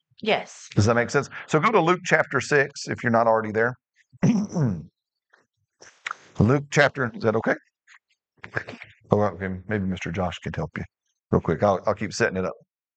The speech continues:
Speaker 2: Got it. So Luke chapter six, and we looked at this a couple of Thursday nights ago, but we didn't get it recorded, and I wanted to say it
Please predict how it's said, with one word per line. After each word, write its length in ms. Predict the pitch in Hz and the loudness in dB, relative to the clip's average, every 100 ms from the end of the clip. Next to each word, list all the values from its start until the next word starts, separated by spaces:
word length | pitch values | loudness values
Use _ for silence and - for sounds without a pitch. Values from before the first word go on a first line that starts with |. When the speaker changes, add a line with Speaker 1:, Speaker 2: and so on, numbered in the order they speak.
| _ _ _ _ _ _ _ _ _ - | _ _ _ _ _ _ _ _ _ 2
Speaker 2:
Got 200 | 139 110 | 4 4
it. 100 | 104 | 4
So 120 | 147 | 4
Luke 180 | 202 185 | 4 4
chapter 380 | 190 202 202 | 4 4 0
six, 380 | 175 175 160 160 | 0 4 4 2
and 80 | 147 | 0
we 80 | 156 | 4
looked 200 | 226 233 | 2 2
at 80 | 170 | 4
this 220 | 185 170 | 4 2
a 60 | |
couple 280 | - 180 160 | 2 2 4
of 60 | 143 | 2
Thursday 340 | 170 170 - 147 | 2 2 0 2
nights 300 | 147 - 139 | 4 2 0
ago, 240 | 123 131 | 4 4
but 140 | 123 | 2
we 120 | 123 123 | -2 0
didn't 260 | 160 160 | 0 0
get 100 | 139 | -2
it 60 | 135 | 0
recorded, 580 | 117 - 165 160 123 113 | -2 2 2 4 2 2
and 120 | 113 | 2
I 40 | |
wanted 300 | 117 135 127 | 2 2 0
to 80 | 113 | -4
say 280 | - 139 135 | 2 4 4
it 120 | 127 | 2